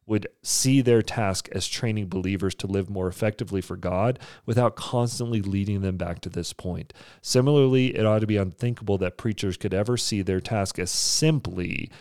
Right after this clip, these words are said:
explaining the passage before them and showing the moral burdens it places on their congregations without also feeling compelled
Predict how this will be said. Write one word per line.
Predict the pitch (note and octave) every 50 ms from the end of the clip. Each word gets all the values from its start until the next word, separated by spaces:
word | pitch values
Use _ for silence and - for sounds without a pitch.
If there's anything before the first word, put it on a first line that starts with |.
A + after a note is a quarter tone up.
| - _ -
explaining | F#2+ - - - - A#2 G#2+ G#2 G2 F#2+ F#2
the | F#2 -
passage | - G#2+ G2 F#2 F2+ - F#2+ F2+
before | - F#2+ F2+ - G2+ G2 F#2+
them | F#2 F2+ F2+
and | F2+ E2+
showing | - G#2+ G2 F#2+ F#2
the | F2+
moral | F#2 F#2 F#2+ F#2 F2+
burdens | F2 D#2+ - G2+ G2+ G#2 A2+ G#2+ G2 F#2+ F#2 F2
it | F#2 - -
places | - G2+ F#2+ F2+ - F#2+ F2 F2+
on | F#2 F2
their | E2+ E2+
congregations | - - F#2+ F#2 F2 F2+ F2+ F#2+ G2 F#2 - - - - -
without | G2 F#2 F#2 F2+ -
also | - - G#2 G#2 - G2+
feeling | F2 - - - B2 B2 C3+ C3+
compelled | B2 - F#2 - - F#2 F2 E2 D#2+ -